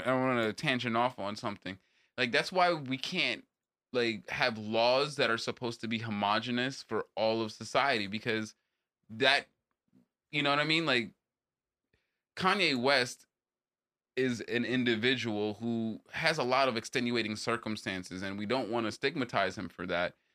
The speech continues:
But that then enables people who don't have those exten-, extenuating circumstances to take advantage of the fact that society is permissive of those things. And we're running into that in a lot in America. People take advantage of the fact that society is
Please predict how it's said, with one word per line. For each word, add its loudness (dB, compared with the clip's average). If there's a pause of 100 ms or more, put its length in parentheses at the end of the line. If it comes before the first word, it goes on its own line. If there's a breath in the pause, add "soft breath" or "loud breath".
(160)
But 0 (360)
that 0
then 2
enables 0
people -6
who -8
don't 0
have 0
those -2
exten-, -2
extenuating -2
circumstances -6
to -14
take -2
advantage 0
of -4
the -4
fact -2
that -2 (180 soft breath)
society 0
is -2
permissive -6
of -8
those -6
things. -12 (280)
And 0
we're 2
running 2
into 0
that 2
in -6
a -6
lot 0
in -4
America. -6 (600)
People 0
take 0
advantage 0
of 0
the -2
fact 2
that 0 (100)
society 2
is 0